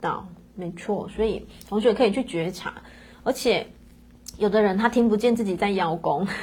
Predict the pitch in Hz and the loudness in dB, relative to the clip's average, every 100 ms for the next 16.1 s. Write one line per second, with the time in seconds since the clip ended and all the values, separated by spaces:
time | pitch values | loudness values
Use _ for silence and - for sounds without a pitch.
0 | - - 185 185 180 - - - - - | -6 -4 -4 -4 -6 -10 -18 -20 -20 -20
1 | - 403 466 403 339 320 294 - 233 240 | -6 2 2 2 -2 -4 -8 -2 0 2
2 | 233 208 214 233 226 208 165 226 190 202 | 2 2 4 2 0 -6 -2 0 2 0
3 | 190 175 170 170 165 151 190 220 233 254 | 0 -4 -4 -2 -2 -2 -2 0 0 -2
4 | 190 - - - - - 226 277 302 311 | -6 -10 -20 -20 -20 0 2 4 2 0
5 | 247 190 180 175 175 170 - 170 165 165 | 0 -2 0 -2 -2 -4 -6 -4 -4 -4
6 | 160 170 190 - - - 185 175 247 302 | -4 -6 -6 -10 -20 -10 -6 0 0 0
7 | 226 254 254 - 233 190 208 196 - - | 0 0 2 4 4 4 2 2 -2 -12
8 | - 190 - 220 262 202 214 202 196 220 | -16 -16 -4 0 2 2 2 2 -2 -2
9 | 254 226 196 233 220 214 175 147 165 170 | 0 0 2 2 2 -4 -8 -6 -4 -2
10 | 180 220 180 180 185 - 160 165 - - | 4 4 4 -4 -8 -6 -6 -6 -8 -20
11 | - - - - 226 254 208 190 214 247 | -20 -20 -20 8 10 12 8 4 8 8
12 | 240 196 190 170 165 143 170 202 233 208 | 10 8 6 4 0 -2 2 6 6 6
13 | 208 175 165 180 - 202 220 226 233 240 | 2 -2 4 4 4 -4 -2 -2 2 4
14 | 240 240 214 240 220 190 202 202 214 - | 8 8 8 6 6 6 4 2 -2 4
15 | 233 214 208 190 185 196 196 180 220 - | 6 6 2 0 0 2 2 2 2 2
16 | 180 | -4